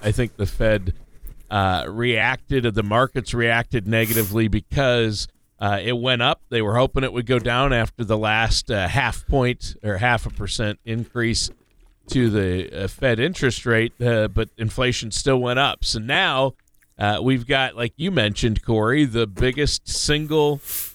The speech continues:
uh, increase in over, I think, thirty years. Uh, about thirty years i-, it's been since they've done a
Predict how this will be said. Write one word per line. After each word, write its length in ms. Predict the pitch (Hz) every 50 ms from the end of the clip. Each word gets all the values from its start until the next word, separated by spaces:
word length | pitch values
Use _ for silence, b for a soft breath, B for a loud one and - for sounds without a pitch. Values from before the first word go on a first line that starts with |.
| _ _ _ _ -
uh, 400 | 127 120 120 120 117 117 113 - - -
increase 640 | 147 156 165 160 - - 139 135 131 135 131 -
in 140 | 139 127 120
over, 480 | 123 127 120 107 117 113 113 110 113 85
I 100 | 101 113
think, 220 | 117 131 110 -
thirty 360 | - - - 135 151 160 151
years. 720 | 143 117 107 127 156 175 151 90 69 62 - - - - - -
Uh, 240 | 98 92 90 90 90 -
about 320 | 98 101 107 113 95 -
thirty 320 | - - 135 139 143 151 156
years 520 | 147 143 160 156 135 107 98 90 85 -
i-, 60 | 120
it's 300 | 104 104 90 107 104 -
been 260 | 110 101 113 110 104 101
since 300 | - - 113 101 - -
they've 360 | 117 107 104 104 92 101 107 - _
done 200 | - 120 110 110
a 220 | 107 98 92 92